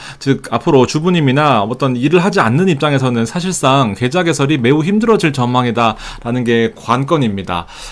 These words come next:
여기 기사 보시면 전 증권사의 계좌가 이제 한도가 제한이 되는데, 한도 제한이라는 계좌는 하루 백만 원만 이체를 가능하게 만든다라는 겁니다. 여러분들, 보통 증권사의 계좌를 만들고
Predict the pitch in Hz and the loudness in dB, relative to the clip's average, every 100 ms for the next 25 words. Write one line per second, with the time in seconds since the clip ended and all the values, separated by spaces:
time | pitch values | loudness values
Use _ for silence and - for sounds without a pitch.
0 | - 147 143 160 190 175 156 123 110 143 | -6 -4 -2 2 4 6 6 2 2 0
1 | 165 123 131 110 139 143 156 151 147 127 | 2 2 0 0 0 -2 -2 0 0 0
2 | 120 127 139 180 147 131 170 170 165 156 | 0 0 2 2 2 0 -2 -2 0 0
3 | 139 120 131 120 110 110 101 127 156 170 | 0 0 0 0 0 0 2 0 0 -2
4 | 151 139 127 123 117 117 120 113 143 151 | 0 0 2 -2 -2 -2 0 0 0 0
5 | 104 110 160 110 110 147 156 139 127 117 | -2 -2 -2 -2 0 2 2 2 0 0
6 | - 123 117 110 110 113 - - - 165 | 0 -2 0 -2 0 -2 -6 -14 -6 0
7 | 156 113 120 139 123 113 104 107 95 92 | 2 2 2 2 2 2 0 -2 -4 -6
8 | 87 82 - - - - 139 135 113 104 | -8 -10 -12 -14 -14 -6 -2 0 0 -2
9 | 156 - 190 190 139 170 190 208 185 165 | -2 0 2 2 0 -2 -2 0 2 2
10 | 160 135 151 156 156 127 110 127 143 139 | 2 0 0 0 0 0 0 2 0 2
11 | 170 147 98 87 | 4 4 2 -2